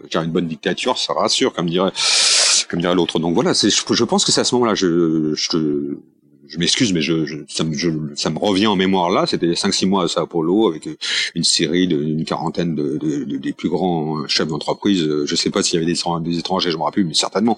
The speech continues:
des représentants de, de grands groupes qui étaient là, qui ont dit formidable, avec, euh, cinq mille personnes dans la salle, qui ont un peu dit. Je pense que le, le switch s'est fait à ce moment-là sur lui. Et là, il s'est dit, tiens, euh, j'ai, j'ai une ouverture.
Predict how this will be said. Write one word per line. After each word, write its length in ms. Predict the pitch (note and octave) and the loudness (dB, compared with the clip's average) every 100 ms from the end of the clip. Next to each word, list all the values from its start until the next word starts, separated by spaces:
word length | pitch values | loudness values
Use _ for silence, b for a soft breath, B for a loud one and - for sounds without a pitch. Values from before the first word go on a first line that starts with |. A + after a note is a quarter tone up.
| - | -2
des 60 | D#2+ | -2
représentants 540 | D2 - D#2+ E2 F2 | 0 0 0 0 0
de, 200 | D#2 C#2+ | 0 0
de 100 | C#2+ | -2
grands 220 | D#2 E2 E2 | -2 -2 2
groupes 300 | A2 D#3+ - | 2 2 -2
qui 160 | - | -2
étaient 140 | E2+ F2 | 0 2
là, 180 | A#2+ | 0
qui 80 | - | 0
ont 60 | E2 | 0
dit 100 | F2+ | 0
formidable, 560 | - C#2+ D#2 G2 A2+ | 0 -2 0 0 2
avec, 180 | E2+ - | 0 -4
euh, 260 | D2+ D2 D2+ | -10 -14 -6
cinq 160 | - F#2 | -2 0
mille 120 | F#2 | 0
personnes 300 | E2+ E2+ E2 | 0 -2 -4
dans 80 | D#2 | -4
la 80 | D#2 | -2
salle, 240 | C#3 C3 | 2 2
qui 80 | F#2 | 0
ont 20 | |
un 40 | |
peu 120 | F2 A2+ | 0 0
dit. 140 | A2+ | 0
Je 100 | - | 0
pense 160 | C#3 - | 0 0
que 120 | G#2+ | 2
le, 160 | F#2 F2+ F2 F2 | 4 4 2 2
le 120 | F2 F#2 | 2 2
switch 520 | - C#3 C#3 - - | 2 2 2 0 2
s'est 120 | F2 | 0
fait 80 | G#2 | 2
à 60 | |
ce 100 | F2+ | 0
moment-là 240 | F#2 F#2 G#2 | 0 0 0
sur 180 | - F2+ | 0 2
lui. 220 | F#2 E2+ B B B | 2 0 B B B
Et 80 | D#2 | 0
là, 100 | F2+ | 2
il 60 | |
s'est 140 | G#2+ F#2 | 0 0
dit, 100 | G2+ | 0
tiens, 300 | - A2+ F2 | 2 2 2
euh, 180 | D2 C#2+ | 0 -4
j'ai, 300 | - D#2 D#2 | -2 -2 0
j'ai 220 | - G2 | 0 2
une 60 | G#2 | 4
ouverture. 440 | F#2 F#2+ - E2 | 2 0 0 -2